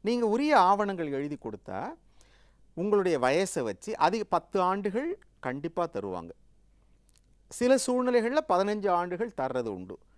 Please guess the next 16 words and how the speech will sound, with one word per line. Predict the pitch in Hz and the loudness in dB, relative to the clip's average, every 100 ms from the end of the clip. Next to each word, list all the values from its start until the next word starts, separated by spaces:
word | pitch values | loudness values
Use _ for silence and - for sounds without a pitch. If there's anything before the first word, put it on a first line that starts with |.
| - _ _ | -20 _ _
சில | - 226 220 214 | -6 -2 2 0
எக்ஸப்ஷனல் | - 311 262 - 247 180 | 0 -4 -4 -2 -4 -2
கேஸ்ல | 156 139 240 160 | -4 -2 -4 -2
இருபது | 170 220 220 190 | -2 0 0 0
ஆண்டுகள் | 165 185 175 160 | -2 -4 -6 -4
அதிகபட்சம். | 123 123 175 175 127 - - - _ _ | -2 -2 -2 -2 -4 -8 -16 -18 _ _
இப்ப | 147 175 | 0 4
அறுபது | 156 185 170 | 6 4 2
வயசுல | 165 240 277 | 0 0 0
ஒருத்தர் | 214 180 156 | -2 -2 -6
கொடுக்குறாருன்னா, | 156 160 165 165 285 208 | -8 -6 -4 -4 -6 -6
எண்பது | 190 240 262 214 | -6 -4 -2 -2
வயசு | 147 170 202 185 123 | 0 -2 -4 -6 -4
வரையில | 113 92 107 277 | -4 -4 -6 -6
மாதா | 127 117 143 190 190 | -6 -2 0 2 2
மாதம் | 156 101 90 117 285 | 0 -4 -6 -8 -12